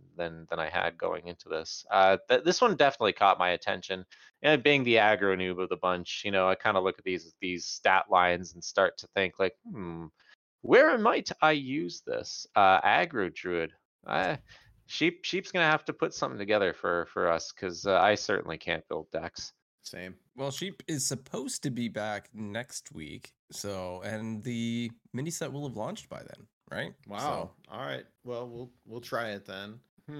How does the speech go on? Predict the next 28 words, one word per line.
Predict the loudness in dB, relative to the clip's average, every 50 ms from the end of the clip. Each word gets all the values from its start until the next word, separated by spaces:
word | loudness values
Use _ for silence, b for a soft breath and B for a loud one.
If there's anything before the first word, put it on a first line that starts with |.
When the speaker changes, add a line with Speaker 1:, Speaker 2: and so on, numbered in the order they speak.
| -10 -10 -10 -10 -12 -6 -2
Speaker 1:
Very | 2 2 2 2
Speaker 2:
Hmm. |
Speaker 1:
cool. | 2 0 -2 -2 -2 -2 -4 -8 _ _ _ _ _ -12
Speaker 3:
Very | -10 -10 -10
cool | -10 -10 -10 -8 -8 -10
indeed. | -10 -12 -14 -14 -14 -14 -14 -18 _ _ _ _ _ _ _ _ _ _ _ _ _ _ _ _ _ _
I | -12 -10
like | -10 -10 -12 -14 -14
it. | -16 -6
Speaker 1:
Well, | 2 4 4 4
mistake | 4 2 0 0 2 2 4 4 4 2
is | -2 -2
not | 0 4 6 6 6 6
a |
mistake | 2 0 -4 -6 -4 -2 0 0 -2 -4 -8 -10
if | -10 -10
it | -8 -8 -4
makes | -4 -4 -4 -2 0
aggro | 2 2 2 2 0 -4 -4 -4
druid | -4 -4 -4 -2 -2 -2 -4 -6
even | -8 -8 -6 -6 -6 -6 -6 -8 -4
marginally | 0 2 4 4 2 0 -4 -4 -4 -4 -2
better | 0 0 0 0 0 -2
than | -2 -4 -6
it | -4 -4
is | -6 -6 -4 -4
right | -6 -6 -6 -8
now. | -12 -16 -18